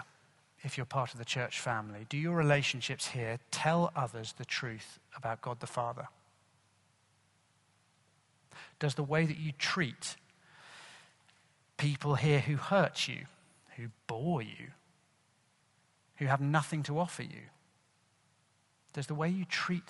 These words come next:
them, does it help the world understand that God is a God of love? See, it's here that the two halves, I think, of the passage really come together. Because it's not just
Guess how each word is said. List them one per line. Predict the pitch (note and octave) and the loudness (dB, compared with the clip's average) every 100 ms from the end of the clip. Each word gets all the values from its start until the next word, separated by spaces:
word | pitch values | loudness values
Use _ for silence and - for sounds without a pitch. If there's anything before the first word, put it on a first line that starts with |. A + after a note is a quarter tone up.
| - | -10
them, | A#2+ B2+ C#3 _ _ _ _ _ _ _ _ _ _ _ _ _ _ _ _ _ _ _ _ _ _ _ - | -10 -10 -14 _ _ _ _ _ _ _ _ _ _ _ _ _ _ _ _ _ _ _ _ _ _ _ -6
does | C#3+ | -2
it | C#3+ | 0
help | C#3 E3+ | 0 0
the | D#3 | -2
world | C#3 D3 D3+ C#3+ | -2 2 2 2
understand | C#3 C3 - - B2+ G#2+ - C3 - - _ _ _ _ _ _ - | 0 0 -2 0 0 0 -6 -10 -14 -20 _ _ _ _ _ _ -8
that | - C#3 | -6 -4
God | D3 C#3 D3 D3 D3 - | -2 0 0 0 -4 -8
is | D3+ B2+ | -8 -6
a | |
God | A2+ B2+ A#2+ | -4 -4 -4
of | A#2+ | -4
love? | A2+ A2 A2+ - - _ _ _ _ _ _ _ _ _ _ _ _ _ _ _ _ _ _ - | -4 -4 -4 -10 -16 _ _ _ _ _ _ _ _ _ _ _ _ _ _ _ _ _ _ -10
See, | - | -4
it's | C#3+ | 0
here | - F#3+ | 4 4
that | C#3+ | 4
the | C#3+ | 0
two | - D#3+ | 0 0
halves, | A#2+ C3 A#2 | 4 2 2
I | - | -2
think, | C3 | -4
of | B2+ | -6
the | A#2+ | -4
passage | D3 - B2 - - | -4 -2 -4 -6 -6
really | C#3+ B2+ | -6 -4
come | - C#3 B2 | -4 -4 -4
together. | B2+ C3+ B2+ C#3 - - - _ _ _ _ - - - - _ _ - - - - - - | -2 0 0 -6 -12 -20 -20 _ _ _ _ -20 -20 -20 -20 _ _ -20 -20 -20 -20 -6 4
Because | D#3 | 6
it's | D#3+ | 8
not | E3+ G3 | 6 6
just | E3 E3+ - | 6 4 2